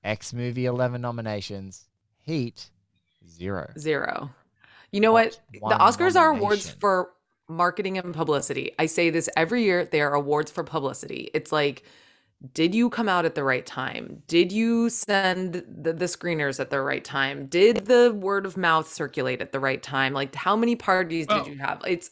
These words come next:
Speaker 2: it's, once you, like, see the sausage getting made, it's, like, so cyni-,
Speaker 3: Well,
Speaker 2: I mean, everybody
Speaker 3: yeah.
Speaker 2: knows the cynicism
Speaker 3: I
Speaker 2: around
Speaker 3: mean,
Speaker 2: it, but it's, you know, it's just,
Speaker 3: the, the
Speaker 2: it's for publicity.
Speaker 3: The premier example, Katie, you correct me here, but I always, and look, I, this is one of my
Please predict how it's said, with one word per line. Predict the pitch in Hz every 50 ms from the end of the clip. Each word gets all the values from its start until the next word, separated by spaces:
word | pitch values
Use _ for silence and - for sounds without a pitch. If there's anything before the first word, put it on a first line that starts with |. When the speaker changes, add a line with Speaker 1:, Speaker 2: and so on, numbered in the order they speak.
| _ -
Speaker 2:
it's, | 202 175 - - - - - - - - - _ -
once | 196 202 247 269 - -
you, | 339 349
like, | 302 277 220 -
see | - - - - 214 214
the | 202 196 196
sausage | - 185 170 160 - 185 151
getting | 147 170 160 160
made, | 156 151 147 147
it's, | - 165 147 -
like, | 160 147 139 -
so | - - - 160 160 165
cyni-, | 165 165 - 165 156
Speaker 3:
Well, | - 208 -
Speaker 2:
I | 156 160
mean, | 165 156 - - - _ _ -
everybody | 220 247 240 269 214 226 208
Speaker 3:
yeah. | 185 175 - 165
Speaker 2:
knows | 156 147 147 139 135
the | 151 147 135
cynicism | - - 156 147 139 - - 143 143 135 139 135 135
Speaker 3:
I |
Speaker 2:
around | 135 - -
Speaker 3:
mean, | 233 220 208
Speaker 2:
it, | 190 -
but | 165 160
it's, | 156 147 - - - - _
you | - - - 185
know, | 170 160 156 156 - -
it's | - 170 -
just, | - 226 - - - - - - - - - - - 160 - -
Speaker 3:
the, | 220 214 214 214
the | - 190 190 185 202
Speaker 2:
it's | 214 -
for | - 262 262
publicity. | 269 294 247 302 320 311 - 160 156 - - -
Speaker 3:
The | 165 190 165
premier | - 214 220 190 190 196 202 214
example, | 180 147 180 208 208 156 147 131 127
Katie, | - - 147 143 135 135
you | 143 147 -
correct | - - 151 160 151 139
me | 127 117
here, | 117 120 117
but | 110 135 131
I | 131 123 120 135 147
always, | 143 139 127 123 - - - -
and | 151 156 185 190
look, | 180 147 - -
I, | - 131 147 165 165 156 151 135
this | 151 160 143
is | 139
one | 143 147
of | 135 120
my | 127